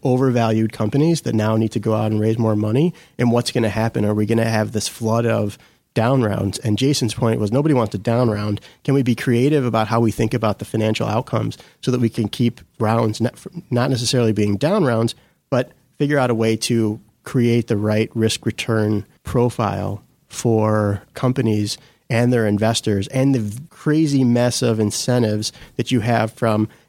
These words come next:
angel investors, early institutional investors, late institutional investors, founders, management team, and just rank and file employees. And it's crazy,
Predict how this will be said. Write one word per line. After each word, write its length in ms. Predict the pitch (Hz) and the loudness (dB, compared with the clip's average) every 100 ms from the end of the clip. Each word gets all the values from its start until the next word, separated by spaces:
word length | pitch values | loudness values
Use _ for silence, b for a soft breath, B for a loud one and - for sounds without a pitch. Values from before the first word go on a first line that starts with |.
| - | -2
angel 300 | 139 147 156 | 0 2 2
investors, 580 | 147 143 131 139 127 - | 2 0 0 0 0 -2
early 300 | 139 147 151 | 0 2 2
institutional 640 | 143 - 131 - 127 135 127 | 2 0 -2 -4 -2 0 2
investors, 480 | 123 120 - 131 127 | 2 0 0 -2 -2
late 320 | 113 151 151 | 0 0 0
institutional 640 | 127 - - 123 - 117 | -2 -2 -6 -6 -2 0
investors, 560 | 113 110 107 - 110 107 - _ _ _ | 2 2 0 0 0 0 -4 _ _ _
founders, 720 | - 123 123 151 151 147 135 B B B _ | -6 -2 0 2 2 0 -2 B B B _
management 600 | 107 113 139 165 143 143 | 0 2 2 2 0 -2
team, 420 | - 139 135 131 - | 0 2 2 0 0
and 320 | 113 110 107 | 0 2 2
just 180 | 110 - | 0 -2
rank 220 | 113 120 | 0 0
and 100 | 120 | 0
file 300 | 113 113 110 | 0 0 0
employees. 560 | 104 - 117 117 110 113 | -2 0 0 0 -2 -4
And 140 | 113 | -4
it's 160 | 107 - | -4 -6
crazy, 640 | - - 120 123 98 - | -14 -12 -2 0 0 -6